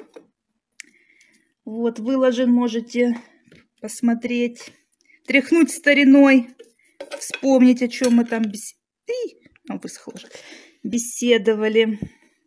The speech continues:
Вот, сегодня наклепали с вами две такие картиночки. Не знаю, может,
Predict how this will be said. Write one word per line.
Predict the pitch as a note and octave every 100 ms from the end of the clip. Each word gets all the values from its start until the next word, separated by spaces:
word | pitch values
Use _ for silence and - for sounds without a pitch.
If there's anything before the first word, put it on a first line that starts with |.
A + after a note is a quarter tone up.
| _ _ _ - _ _ _ _ _ _ _ _ _ _ _
Вот, | G#3+ G#3 G3+ G3 -
сегодня | - G#3 G3 A3 G#3+ G#3 G3+ - - _ _ - - _ _ _ _ _ _ -
наклепали | G#3+ - A3+ A3+ G3+ F#3+
с | F#3 -
вами | G#3 G#3
две | F#3 F#3+
такие | F#3+ F#3+ F#3
картиночки. | - G3+ - A#4 - - B3 A#3 - - - - _ _ _ _ _ _ _
Не | G#3+
знаю, | G3+ F#3+ F#3+
может, | G#3 G#3+ G#3 _ -